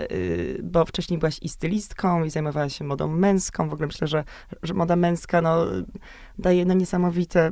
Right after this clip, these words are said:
pole do popisu i po prostu, y,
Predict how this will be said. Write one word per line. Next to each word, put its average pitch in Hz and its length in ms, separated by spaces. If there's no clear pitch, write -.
pole 160 240
do 170 100
popisu 156 720
i - 180
po 170 120
prostu, - 680
y, - 300